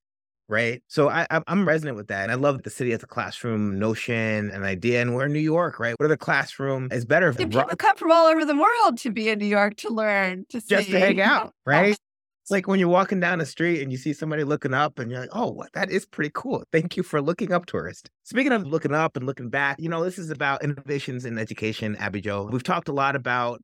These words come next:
Speaker 1: workforce development, the connection between high quality experiences in the classroom and outside of the classroom and young people's ability to contribute to their community. But let's talk about your ability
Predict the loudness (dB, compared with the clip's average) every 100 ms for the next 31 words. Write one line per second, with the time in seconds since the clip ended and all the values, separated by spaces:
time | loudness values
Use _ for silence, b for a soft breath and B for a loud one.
0 | _ -8 -6 -4 -4 -4 -4 -4 -4 -6
1 | -8 -10 -10 -8 -6 -6 -4 -6 -6 -6
2 | -4 -4 -4 -2 -4 -2 -4 -2 -4 -6
3 | -12 -6 -2 -2 -4 -8 -8 -10 -4 -2
4 | -2 -6 -4 -4 -6 -6 -6 -6 -10 -8
5 | -8 -4 -4 -4 -6 -6 -4 -2 -2 0
6 | -4 -2 -4 -6 -4 -2 -2 -4 -8 -8
7 | -8 -8 -10 -10 -8 -4 -4 -4 -8 _
8 | -4 -2 0 0 0 0 0 0 0 -2
9 | -4 -6 -8